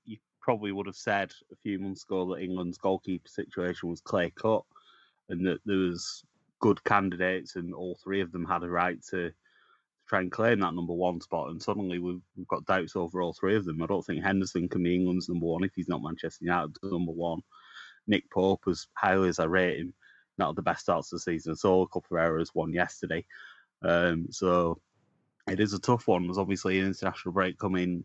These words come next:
later this month. It'll be interesting to see what, what Gareth Southgate decides to do about that if Pickford isn't back in the Everton team. Um, I think Southgate has preferred his favourites. I think we've seen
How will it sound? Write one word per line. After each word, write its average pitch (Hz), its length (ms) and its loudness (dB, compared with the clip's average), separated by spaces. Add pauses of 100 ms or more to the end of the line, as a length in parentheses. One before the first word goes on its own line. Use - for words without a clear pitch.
later 92 320 2
this 90 220 -2
month. 110 260 0
It'll 82 140 2
be 92 120 6
interesting 90 480 0
to - 60 -8
see 90 260 2
what, 87 240 4 (720)
what - 160 -4
Gareth 98 220 2
Southgate 95 420 0
decides 95 380 0
to - 80 -10
do 107 160 6
about 87 260 0
that 85 240 -2
if 98 240 -8
Pickford 92 480 -4
isn't 101 380 -2
back 92 180 0
in 90 80 -8
the 85 80 0
Everton 82 400 -2
team. 87 300 -4 (720)
Um, 87 420 2
I 95 100 -6
think 92 140 -2
Southgate 92 420 0
has 95 300 2
preferred 92 580 -2 (420)
his - 120 -10
favourites. 110 640 0
I - 100 -10
think 76 140 -6
we've 95 100 -6
seen 90 500 0